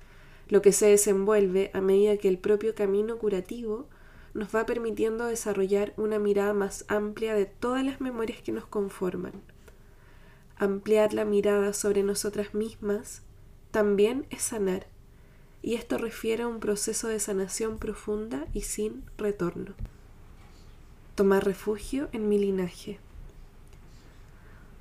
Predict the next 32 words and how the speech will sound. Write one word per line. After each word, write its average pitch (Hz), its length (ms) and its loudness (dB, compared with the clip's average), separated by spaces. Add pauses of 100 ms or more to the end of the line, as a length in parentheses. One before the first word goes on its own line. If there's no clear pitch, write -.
(260)
Una 254 220 2
vez 208 360 0
que - 120 -2
me 196 120 6
reconcilio 190 800 0
con 190 160 -2
lo 190 60 -2
ancestral 190 580 -2
y 208 60 0
antiguo 196 640 0
heredado 190 380 2
en 196 100 2
mis 190 160 -2
memorias, 185 760 0 (580)
y 202 80 -8
comienzo 190 460 4
a - 20 -2
experimentarlo 185 1080 0
como 190 200 0
una 185 180 2
fuerza 196 480 0
que 190 120 -4
está 233 460 -4
conmigo 202 600 -2 (720)
y 202 80 4
no 202 160 8
como 208 240 0
algo 202 340 2
que - 80 -10
está 196 260 -4
contra 214 340 -6
mí, 208 240 0